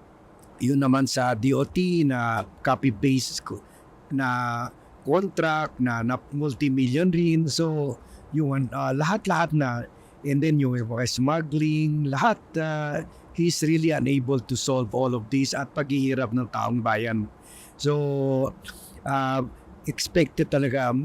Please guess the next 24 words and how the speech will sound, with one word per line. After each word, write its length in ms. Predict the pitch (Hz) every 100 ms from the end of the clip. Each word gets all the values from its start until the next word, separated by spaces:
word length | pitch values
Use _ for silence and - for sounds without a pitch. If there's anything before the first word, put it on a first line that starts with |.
| 160
ah, 480 | 135 123 120 113 110
bumagsak 580 | 113 156 147 123 - 113
siya. 220 | - 117
Pero 180 | - 147
nakaka-, 400 | 156 143 143 147
nakakatuwa, 800 | 151 151 156 160 - 160 123 120 - - - - -
um, 420 | - 135 135 135 143 -
credible 500 | 160 165 160 143 156
na 80 | 147
sana 380 | 143 143 143 135
ang 80 | 135
Publicus 560 | 147 135 135 131 131
A-, 300 | 131 139 147
Asia's, 640 | 151 147 - 147 135 127 - - - - -
ah, 160 | 151
Publicus 560 | 139 143 143 147 - 147
survey 540 | - 156 135 131 123 -
kung 320 | 151 151 131
buma-, 400 | 151 151 156 104 - - -
ah, 320 | 160 147 143
yung 240 | 143 151 127
target 480 | 156 160 135 151
talaga 320 | - 147 139 143
ng 160 | 143